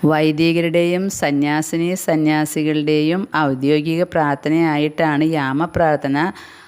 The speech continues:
പൊതുവെ കണക്കാക്കപ്പെടുന്നത്. എന്നാൽ അത് സഭ മുഴുവൻ്റെയും ഔദ്യോഗിക വിശ്വാസ പ്രഘോഷണമാണെന്ന്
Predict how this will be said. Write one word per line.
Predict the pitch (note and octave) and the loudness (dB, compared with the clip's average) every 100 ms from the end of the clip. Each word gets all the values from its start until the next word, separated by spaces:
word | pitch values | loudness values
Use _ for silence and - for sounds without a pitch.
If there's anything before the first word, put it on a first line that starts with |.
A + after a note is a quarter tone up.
| - _ | -20 _
പൊതുവെ | F3+ D#3+ C#3+ C#3 F#3 | 0 2 2 0 0
കണക്കാക്കപ്പെടുന്നത്. | - E3 C#3+ E3+ F3+ F#3+ F3 D#3 C3+ B2 A#2+ - - - | 0 0 0 -2 -2 0 0 0 -2 -4 -10 -14 -16 -4
എന്നാൽ | D3 C3 C3 C#3+ B2 - - _ - | -2 0 0 -2 -4 -12 -20 _ -4
അത് | D3+ C#3+ D3+ D3+ D3 | -2 0 0 0 -4
സഭ | - C#3+ C3+ | -2 -2 0
മുഴുവൻ്റെയും | D#3+ D#3 C#3 C#3+ D#3+ D#3+ E3 F3 F#3 A3 A3 D3+ | 0 2 2 2 0 0 0 2 2 0 -2 -2
ഔദ്യോഗിക | D3 D3 D#3+ E3+ E3+ F3 E3+ F3+ G3+ | -2 0 0 0 0 -2 -2 0 0
വിശ്വാസ | D3+ D3 - D#3 D#3+ D#3+ F#3+ F#3 | -2 -4 -2 0 0 0 -4 -2
പ്രഘോഷണമാണെന്ന് | C#3+ B2+ C#3 D3+ - F3+ F#3 F3+ D3+ C#3 C3+ D#3 | -2 0 0 0 0 -2 0 2 2 0 0 -2